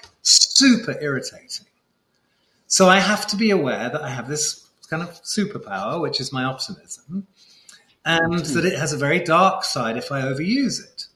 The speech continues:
Speaker 1: especially to people who are introverted, especially to people who are fact-based. You know, I'm, I'm an intuitive practitioner. <laughs> I'm not, you know,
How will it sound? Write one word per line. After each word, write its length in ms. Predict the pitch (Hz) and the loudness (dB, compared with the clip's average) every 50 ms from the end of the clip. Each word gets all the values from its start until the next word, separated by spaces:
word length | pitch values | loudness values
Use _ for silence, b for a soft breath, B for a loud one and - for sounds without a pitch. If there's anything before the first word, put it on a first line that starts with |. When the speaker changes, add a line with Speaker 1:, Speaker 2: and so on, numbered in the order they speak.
| _ _ _ _ _ _ _ _ | _ _ _ _ _ _ _ _
Speaker 1:
especially 680 | - 139 - - - - 247 254 247 - - - 131 113 | -2 0 2 2 4 4 4 4 4 4 2 2 0 -4
to 100 | 113 - | -6 -6
people 300 | - 135 123 - 131 117 | -6 -6 -6 -6 -6 -6
who 120 | 117 117 | -6 -4
are 120 | 113 117 123 | -2 -2 -2
introverted, 760 | 123 123 - - 101 - 101 95 98 98 - - 135 139 139 B B B B B B B - | -2 -4 -6 -8 -12 -12 -10 -10 -10 -10 -10 -10 -10 -10 -12 B B B B B B B -4
especially 540 | 143 - - - 226 214 220 - - 190 151 | 0 0 2 4 6 6 6 6 4 2 -2
to 100 | 160 151 | -8 -10
people 340 | - - 147 131 - 143 113 | -8 -8 -8 -8 -8 -8 -8
who 140 | 127 123 | -6 -6
are 40 | 110 113 | -8 -8
fact-based. 1120 | - - - 139 120 - - _ - - - 107 98 113 131 - - - - - - - - _ _ _ _ _ _ _ _ _ _ | -8 -8 -6 -6 -6 -8 -10 _ -18 -16 -12 -10 -10 -10 -8 -10 -10 -10 -10 -10 -12 -14 -18 _ _ _ _ _ _ _ _ _ _
You 120 | - 147 143 | -6 -4 -2
know, 160 | 131 127 123 | -2 -2 -2
I'm, 300 | 131 139 165 185 175 - - | 0 0 0 0 0 -2 -2
I'm 160 | 147 170 190 | -4 -2 -2
an 80 | 170 139 | -2 -2
intuitive 720 | 127 113 - - - 196 196 147 - - 226 202 - - - _ | -4 -2 -2 -2 0 0 -2 -4 -4 -6 -8 -10 -12 -16 -20 _
practitioner. 640 | - 214 - - - - - 226 - - 107 185 - - | -12 -12 -12 -8 -4 -2 0 2 0 0 -2 -4 -6 -6
<laughs> 60 | - | -6
I'm 180 | 175 143 131 - | -4 -4 -4 -4
not, 220 | - 156 127 - B B 180 175 175 B - | -4 -4 -4 -4 B B -6 -6 -6 B -2
you 60 | 180 | 0
know, 200 | 160 123 98 95 | 0 0 0 -4